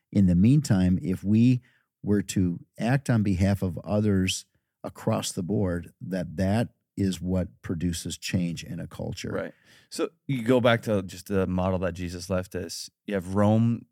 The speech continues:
Speaker 2: was crushing the people of Israel during
Speaker 1: Yeah,
Speaker 2: the
Speaker 1: they
Speaker 2: time
Speaker 1: were.
Speaker 2: of Jesus.
Speaker 1: Yeah, they were.
Speaker 2: Jesus
Speaker 1: And not just
Speaker 2: never
Speaker 1: Israel. They were crushing everybody that they could.
Speaker 2: Yeah, and Jesus never confronted a Roman
Speaker 1: No.
Speaker 2: soldier in scripture that we see at all. Instead, what you see Jesus doing is going and,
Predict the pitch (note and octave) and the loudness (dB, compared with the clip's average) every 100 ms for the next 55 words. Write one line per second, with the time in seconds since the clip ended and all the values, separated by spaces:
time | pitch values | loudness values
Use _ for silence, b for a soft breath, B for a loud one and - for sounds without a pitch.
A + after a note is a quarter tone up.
0 | _ G#2 G#2+ G2+ - G#2 G2+ G2+ F2+ - | _ 0 0 -2 -6 -6 -4 -6 -6 -8
1 | F#2+ - F2+ E2+ F#2 F2+ F2+ F2 F2 F#2 | -10 -6 -6 -6 -6 -6 -4 -4 -6 -4
2 | F#2 G#2 G#2+ A2+ A#2+ G#2 F#2+ F#2 G#2 G#2+ | 0 2 4 4 2 0 -2 0 0 0
3 | G2+ G2 G2 G2+ A2+ B2 B2 - D#3 G#3 | -2 -4 -2 0 2 0 -2 4 6 8
4 | A2+ B2 E3+ D3 A2 G2 C3+ A#2+ - A#2+ | 6 6 4 6 4 4 2 2 2 2
5 | A#2+ G#2 - A2+ A2 G#2+ G2+ F#2+ F2 F2 | 2 -2 0 0 2 2 2 0 -2 -6
6 | - G2+ E2+ - - G2+ G2 A2 B2 G#2+ | -6 -4 -4 -6 -6 -2 0 -2 -4 -2
7 | G2+ G#2+ A2+ A#2 A2 - _ _ A2 G2 | 0 2 2 0 -4 -12 _ _ -6 -6
8 | - G#2+ G#2 G2+ G2 F#2 G2 G#2+ A#2 B2+ | -2 0 0 0 2 4 4 4 2 0
9 | A#2+ A2 A#2 - A2 - - D3 - F#2 | 0 0 -2 -2 -4 -4 -4 -6 -2 -2
10 | F2 - _ - G2+ - G2 F#2 G#2+ - | -2 -6 _ -8 -6 -6 -4 -2 -2 -2
11 | F#2 - A#2 A2 D#2 G2 G#2 G2 G2+ F#2+ | -6 -4 -2 -2 -4 -6 -6 -2 -2 -2
12 | F2+ F2+ G#2 G#2 F2 E2+ E2+ b b _ | -4 -2 0 0 -2 -6 -10 b b _
13 | F#2 F2+ F#2+ F#2 F2+ D#2 F2 E2+ | -8 -4 0 0 0 -2 -4 -4